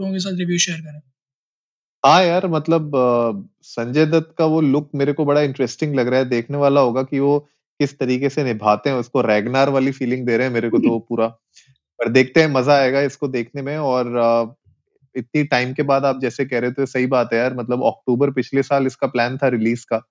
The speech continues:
Speaker 1: राइट।
Speaker 2: लेकिन पैंडेमिक के चक्कर में नहीं कर पाए। अभी भी वही है, जुलाई का है, तो हम लोग भाई जुलाई को definitely इसको कवर करेंगे। सौ करोड़ का बजट भी है इनका यार, मतलब अच्छी खासी, मतलब बजट वाली मूवी है, ऐसा नहीं है कि हल्के में लिया गया है।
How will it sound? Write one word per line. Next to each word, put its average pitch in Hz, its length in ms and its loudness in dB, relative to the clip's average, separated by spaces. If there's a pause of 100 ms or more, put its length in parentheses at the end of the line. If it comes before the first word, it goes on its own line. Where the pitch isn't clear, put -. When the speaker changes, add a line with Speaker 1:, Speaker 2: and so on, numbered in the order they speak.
(120)
Speaker 1:
राइट। 175 300 -6 (200)
Speaker 2:
लेकिन 117 540 0
पैंडेमिक 113 520 -2
के 139 80 4
चक्कर 127 300 -2
में 131 120 -2
नहीं 131 180 0
कर 139 140 0
पाए। 139 220 2
अभी 135 220 2
भी 165 380 2 (400)
वही 143 220 4
है, 143 180 0 (180)
जुलाई 120 360 4
का 139 140 0
है, 143 160 0
तो 143 100 -4
हम 131 160 -8
लोग 127 160 -4
भाई 127 120 0
जुलाई 120 320 -2
को 123 100 -2
definitely 123 460 -4
इसको 120 640 0 (260)
कवर 120 180 4
करेंगे। 117 480 0
सौ 123 240 2
करोड़ 131 320 0
का - 120 2
बजट 127 320 2
भी 170 180 2
है 120 180 2
इनका 110 200 -2
यार, 131 180 0
मतलब 127 220 0
अच्छी 131 280 -4
खासी, 131 240 -2
मतलब 139 200 0
बजट 131 340 2
वाली 139 220 2
मूवी 135 320 0
है, 127 180 0 (100)
ऐसा 120 220 -6
नहीं 131 140 -8
है 135 100 -6
कि 143 80 -6
हल्के 123 320 -4
में 131 120 -6
लिया 117 220 0
गया 117 180 -2
है। 113 60 -6